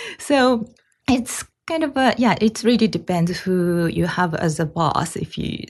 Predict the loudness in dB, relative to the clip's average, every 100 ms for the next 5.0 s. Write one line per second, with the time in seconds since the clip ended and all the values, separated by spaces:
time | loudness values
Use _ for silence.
0 | -6 -4 -4 -2 -2 -2 -4 -4 -4 -4
1 | 0 0 2 4 6 6 6 6 4 2
2 | 0 -2 -4 -6 -6 -8 -12 -12 -4 0
3 | 0 0 0 -2 -2 -2 -2 -4 -8 _
4 | -4 2 2 6 4 4 2 4 2